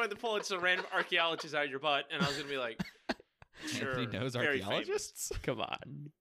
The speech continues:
Speaker 3: I only know one. It's the most important.
Speaker 1: Well, before we dive into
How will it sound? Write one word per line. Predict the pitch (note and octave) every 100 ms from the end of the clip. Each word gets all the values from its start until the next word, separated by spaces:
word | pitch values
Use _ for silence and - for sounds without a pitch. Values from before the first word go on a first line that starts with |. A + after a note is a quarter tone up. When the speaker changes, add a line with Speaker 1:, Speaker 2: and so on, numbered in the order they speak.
| - _ -
Speaker 3:
I | C#3
only | C#3+ C3+
know | B2+ A#2
one. | A#2+ G#2 C#2 -
It's | - A2+ -
the |
most | B2 A2+ -
important. | G2 G#2+ F#2+ - - _ _ _ _ _ _ _ _ _ _ _ _ _ -
Speaker 1:
Well, | G#3+ C4 C4
before | B3 G#3+ C#4 E4+ G3
we |
dive | D3 D3+ E3 C3
into | C3+ C3 D3+